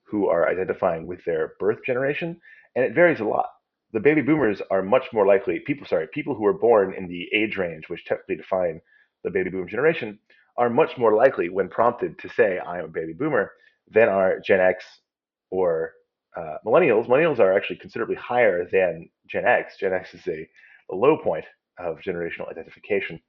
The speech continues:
and so much else. And the Gen Z is actually the highest. And it's hard to say, of course, uh, because of the age period problem you point out, but it does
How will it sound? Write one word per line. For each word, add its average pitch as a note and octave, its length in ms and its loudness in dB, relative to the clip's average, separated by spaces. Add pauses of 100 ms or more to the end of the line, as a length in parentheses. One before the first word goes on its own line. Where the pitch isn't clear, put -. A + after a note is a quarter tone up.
(800)
and F2 160 -10
so F2+ 100 -6
much D#2+ 160 -6
else. F#2+ 320 2 (460)
And G2+ 420 2 (180)
the G#2 480 -2 (320)
Gen D3+ 280 2
Z G3 180 4
is B2 100 6
actually B2+ 280 4
the F#2+ 100 0
highest. - 560 4
And F#2+ 360 -2 (100)
it's B2 140 -10
hard C#3+ 160 4
to A#2+ 40 -6
say, A#2+ 160 6
of G2+ 120 2
course, G2+ 260 4 (220)
uh, E2+ 240 0
because F#2 240 -8
of F#2+ 80 -8
the G2+ 80 -4
age F#2 200 -8
period F2+ 260 -2 (180)
problem E2+ 300 -2
you E2+ 100 -12
point F2 180 -4
out, A2 200 2 (380)
but G#2+ 180 4 (100)
it A2 160 -6
does C3+ 240 4